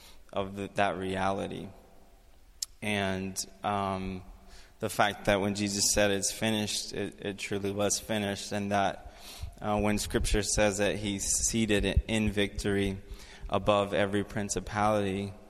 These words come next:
that that actually is true. And, um, I believe that heaven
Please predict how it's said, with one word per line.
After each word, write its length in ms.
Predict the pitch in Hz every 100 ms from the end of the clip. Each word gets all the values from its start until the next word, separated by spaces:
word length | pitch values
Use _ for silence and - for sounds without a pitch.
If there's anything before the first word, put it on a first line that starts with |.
| - - -
that 120 | 98
that 320 | 101 101 101
actually 380 | 98 - - 98
is 180 | 95 -
true. 480 | - - 107 92 95 - - - - - - - - - - - -
And, 560 | 107 107 104 101 101 - -
um, 480 | 101 101 98 98 101 - - - - -
I 40 |
believe 480 | 110 110 110 107 101
that 640 | 104 104 101 - - - -
heaven 640 | - 110 107 107 104 -